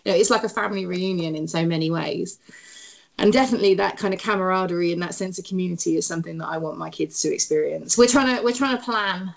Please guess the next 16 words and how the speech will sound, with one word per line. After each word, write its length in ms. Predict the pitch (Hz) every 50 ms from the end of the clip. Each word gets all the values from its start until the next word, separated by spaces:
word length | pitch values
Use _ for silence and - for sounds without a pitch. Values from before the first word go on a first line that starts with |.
| -
at 160 | - 175 -
the 60 | 208 196
moment, 500 | 196 190 185 185 175 170 165 165 156 - _ _ _ _ _ _ _ -
um, 500 | - 170 165 165 160 156 156 160 160 160 _ _ _ _ _ _ _
Rebellion 500 | 190 196 185 185 185 180 175 170 170 165
for 140 | 160 - 170
this 240 | 160 165 160 - -
year 320 | 165 156 151 151 160 160 - _ _ _ _ _ _
and 480 | - 170 165 160 160 156 - - - - - _ _ _ _ _ _ _
who 160 | _ - 180 156
goes 420 | 175 170 160 160 165 165 160 -
to 100 | - 185
see 180 | 156 - 165 160
Grandad 400 | 160 160 156 160 160 156 156 160
play 440 | - 165 156 156 156 156 165 160 -
and 340 | 160 165 160 170 170 -